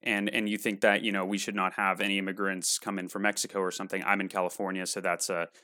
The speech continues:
that's kind of like a, a, uh, topic that is often discussed. But, like, you can think that, but then until you see that child that has, you know, been separated from their parents, like, it,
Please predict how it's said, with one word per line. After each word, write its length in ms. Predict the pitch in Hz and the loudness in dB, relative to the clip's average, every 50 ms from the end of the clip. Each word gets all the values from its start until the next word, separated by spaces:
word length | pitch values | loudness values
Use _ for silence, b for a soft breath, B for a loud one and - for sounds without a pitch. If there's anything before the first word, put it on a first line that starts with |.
| b b _ _ _ - | b b _ _ _ -2
that's 200 | 90 87 - - | -2 -2 -2 -2
kind 180 | - 101 95 | -2 0 0
of 100 | 90 92 | 0 0
like 180 | 95 90 - 95 | -2 -2 2 2
a, 340 | 90 85 82 85 85 - - - | 2 2 2 0 -4 -6 -6 -4
a, 240 | - 90 87 87 85 | -4 -2 0 0 0
uh, 320 | 82 82 82 82 82 85 - - _ _ _ _ | 0 0 0 -2 -2 -4 -8 -12 _ _ _ _
topic 420 | - - 101 92 - - 85 - - | 0 2 2 2 2 0 -4 -4 -2
that 320 | 98 90 85 80 - - - - | 2 2 4 2 2 -2 -8 -10
is 380 | - 95 90 85 - - - - - | -10 -8 -6 -4 -4 -4 -4 -4 -2
often 340 | 92 87 85 - - 87 | -2 -2 -2 -4 -8 -8
discussed. 640 | 85 82 85 - - - 107 107 120 131 - - - - _ _ _ _ _ _ _ _ _ _ _ | -8 -6 -4 -4 0 4 4 6 6 4 2 -2 -4 -10 _ _ _ _ _ _ _ _ _ _ _
But, 240 | - 110 117 117 - | 2 6 6 6 8
like, 300 | 131 127 117 - - - - _ _ | 6 6 6 4 0 -10 -20 _ _
you 180 | - 131 170 | -6 -4 0
can 140 | 170 190 156 | 0 2 0
think 320 | 120 - - 156 156 - - | 2 2 2 2 2 2 4
that, 240 | 107 90 87 87 | 4 4 4 2
but 140 | - 107 - | 0 0 0
then 140 | - 113 113 | 0 2 2
until 220 | 104 - - 170 | 0 0 0 0
you 160 | 170 165 139 113 | 0 0 0 0
see 300 | - - - 131 127 110 | 0 0 0 0 2 4
that 220 | 101 92 - - | 4 2 2 0
child 480 | - - 110 98 104 98 92 87 85 90 | 0 2 4 6 6 6 6 4 2 0
that 100 | 87 90 | -2 -2
has, 160 | 87 87 - | -2 -2 -2
you 60 | 104 | -2
know, 80 | 95 90 | -2 -2
been 160 | 85 92 90 | -2 -4 -2
separated 400 | - - 101 - 92 90 82 80 | -2 -2 -2 -2 -2 -4 -6 -6
from 160 | - - 92 | -10 -10 -8
their 100 | 85 85 | -8 -8
parents, 400 | - - 127 135 127 107 95 - | -6 -4 0 0 0 0 0 2
like, 160 | - 95 90 - | 0 0 0 0
it, 140 | - 69 | -4 -6